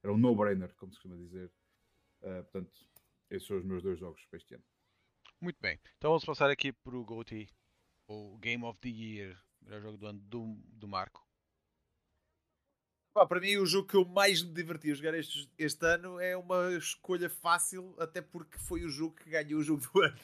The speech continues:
Speaker 3: <laughs> na, no Games Award, não é?
Speaker 2: Mas olha, era isso
Speaker 3: It
Speaker 2: que eu
Speaker 3: Takes
Speaker 2: queria te
Speaker 3: Two.
Speaker 2: perguntar. Era isso que eu queria te perguntar. Tu realmente curtiste bué do jogo?
Speaker 3: Adorei.
Speaker 2: Não é?
Speaker 3: É, é, eu,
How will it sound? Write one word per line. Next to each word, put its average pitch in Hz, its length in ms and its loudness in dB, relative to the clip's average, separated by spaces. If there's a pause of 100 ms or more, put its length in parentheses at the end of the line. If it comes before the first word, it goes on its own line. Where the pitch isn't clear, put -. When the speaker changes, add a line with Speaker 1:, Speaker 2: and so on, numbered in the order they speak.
Speaker 3:
<laughs> - 340 -2
na, 143 320 2
no 143 120 -6
Games 143 220 -2
Award, 143 320 -2
não 113 80 -12
é? 113 100 -12
Speaker 2:
Mas 156 160 6
olha, 151 200 12
era 185 220 10
isso 185 100 6
Speaker 3:
It - 20 -6
Speaker 2:
que 214 60 4
eu 214 40 8
Speaker 3:
Takes - 80 4
Speaker 2:
queria 208 160 10
te - 40 0
Speaker 3:
Two. 156 60 0
Speaker 2:
perguntar. 185 540 10 (220)
Era 147 120 0
isso 160 80 -4
que 180 40 -4
eu 170 60 -4
queria 170 180 0
te - 60 -10
perguntar. 165 460 2 (720)
Tu 151 420 -4
realmente 147 600 2 (420)
curtiste - 460 -2
bué 196 260 6
do 190 80 -6
jogo? 185 380 0 (580)
Speaker 3:
Adorei. 117 380 -6 (500)
Speaker 2:
Não 123 120 0
é? 127 200 4
Speaker 3:
É, 156 120 4
é, 156 120 4
eu, 165 360 -6